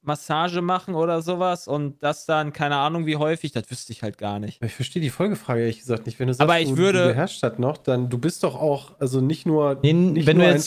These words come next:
Speaker 2: einfach
Speaker 3: stabile
Speaker 2: moralisch,
Speaker 3: Seitenlage
Speaker 2: sondern
Speaker 3: beherrschst,
Speaker 2: du bist
Speaker 3: heißt das
Speaker 2: ja
Speaker 3: ja
Speaker 2: auch
Speaker 3: noch nicht, dass
Speaker 2: gesetzlich
Speaker 3: du
Speaker 2: verpflichtet, Hilfe zu leisten.
Speaker 1: Ich würde es halt so, also ich würde es, glaub ich, so machen, dass ich die, äh, den Notruf halt wählen würde. Entweder hier eins, was ist das, eins eins zwei ist es ja, glaub ich, dann und nicht die
Speaker 2: Glaub ich?
Speaker 1: eins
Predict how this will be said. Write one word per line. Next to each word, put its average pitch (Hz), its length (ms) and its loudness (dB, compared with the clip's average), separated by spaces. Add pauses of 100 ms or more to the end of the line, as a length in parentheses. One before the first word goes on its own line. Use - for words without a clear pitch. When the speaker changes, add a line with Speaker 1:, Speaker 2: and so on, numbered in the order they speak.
Speaker 2:
einfach 139 60 4
Speaker 3:
stabile 156 260 6
Speaker 2:
moralisch, 160 140 8 (180)
Speaker 3:
Seitenlage 170 300 4
Speaker 2:
sondern 180 160 4
Speaker 3:
beherrschst, 175 420 6
Speaker 2:
du 143 80 6
bist - 140 6
Speaker 3:
heißt - 0 -
das 170 40 4
Speaker 2:
ja 175 80 6
Speaker 3:
ja 151 80 8
Speaker 2:
auch 143 40 4 (100)
Speaker 3:
noch 135 40 6
nicht, 151 120 4
dass 185 80 2
Speaker 2:
gesetzlich 147 240 2
Speaker 3:
du 139 80 6
Speaker 2:
verpflichtet, 139 680 0 (140)
Hilfe 131 320 0
zu - 160 -4
leisten. 113 420 -2
Speaker 1:
Ich 139 120 -6
würde 196 200 4
es 175 140 -4
halt 160 180 2
so, 175 220 0
also - 340 -2
ich 214 160 -6
würde 254 140 2
es, - 80 -14
glaub 185 200 2
ich, 160 140 -2
so 175 240 0
machen, 214 340 -2
dass 147 220 -2
ich 185 320 -4
die, 151 480 0
äh, 131 380 2
den 120 440 0
Notruf 170 480 0
halt 190 220 0
wählen 196 440 0
würde. 202 280 0
Entweder 147 380 0
hier 139 220 2
eins, 143 340 -4
was 139 120 -2
ist 139 120 -2
das, 139 80 -2
eins 139 240 -2
eins 127 320 -4
zwei 139 380 2
ist 180 160 -2
es 196 180 -8
ja, 190 160 2
glaub 185 320 0
ich, 190 160 -4
dann 190 320 0
und 147 140 -4
nicht - 180 -8
die - 20 -2
Speaker 2:
Glaub 113 160 0
ich? 127 80 2
Speaker 1:
eins - 0 -